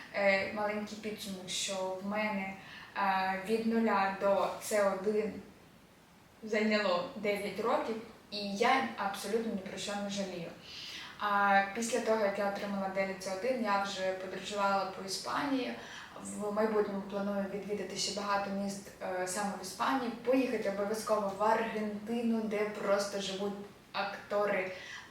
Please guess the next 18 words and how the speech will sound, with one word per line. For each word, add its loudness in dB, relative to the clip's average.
м, -4
е, -6
причини 0
того, 2
чому -4
я 2
так -2
люблю -6
іспанську -6
мову 0
і -10
почала -6
її -4
вчити. -4
Також, 0
е, 2
планую -2
здавати 0